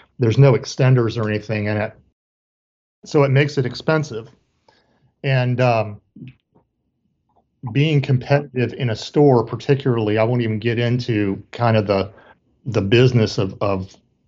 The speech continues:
how stores put things on shelves, but, um, the bottom line is it's tough for us to be competitive because we have a premium product.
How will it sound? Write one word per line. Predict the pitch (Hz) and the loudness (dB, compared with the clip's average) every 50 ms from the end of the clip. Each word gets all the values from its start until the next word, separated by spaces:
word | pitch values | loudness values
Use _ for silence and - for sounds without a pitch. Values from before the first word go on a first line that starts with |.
| _ _ _ _ _ _ - | _ _ _ _ _ _ -16
how | - - - 120 117 107 | -8 -2 0 0 2 0
stores | - - - 131 117 113 104 98 - | -2 0 2 4 4 4 4 2 0
put | - - 147 147 - | 0 -2 -2 0 -2
things | 117 110 110 101 104 | -2 -2 -2 -2 -2
on | 98 98 | -2 -2
shelves, | 95 - - 143 131 123 110 101 98 120 - - - - | -4 0 2 4 4 4 4 2 0 -4 -8 -10 -16 -12
but, | 139 120 110 107 107 - - _ _ _ _ _ _ _ _ _ - | -6 -4 -2 -2 -4 -6 -12 _ _ _ _ _ _ _ _ _ -6
um, | - 113 110 107 104 98 98 107 - - - | -2 -2 0 0 -2 -4 -6 -8 -10 -18 -12
the | - 151 127 117 | -6 -2 -2 2
bottom | 120 139 143 139 135 135 | 4 6 6 6 6 6
line | 127 135 135 135 139 127 | 4 4 4 2 2 2
is | - 101 - | 0 -4 -8
it's | - - - | -14 -16 -18
tough | - - - 151 143 135 - - | -20 -6 -4 -4 -4 -4 -4 -4
for | 127 123 | -2 0
us | 120 117 120 - | 0 -2 -4 -10
to | 113 | -8
be | 107 123 113 | -8 -6 -8
competitive | 110 - 104 104 - 131 123 117 110 101 98 95 92 - _ _ _ _ _ - - - _ _ _ _ _ _ _ _ _ _ _ _ - - _ _ _ _ - | -8 -10 -14 -8 0 0 0 0 0 -4 -4 -6 -8 -16 _ _ _ _ _ -20 -20 -20 _ _ _ _ _ _ _ _ _ _ _ _ -20 -20 _ _ _ _ -8
because | 131 - 165 160 131 | 0 2 2 4 6
we | 143 139 | 6 4
have | 135 113 | 6 4
a | 110 | 2
premium | - - 135 127 113 110 107 107 | -2 0 0 0 0 0 -4 -6
product. | 104 113 113 107 101 107 113 139 - - | -2 0 0 0 0 -2 -6 -10 -14 -16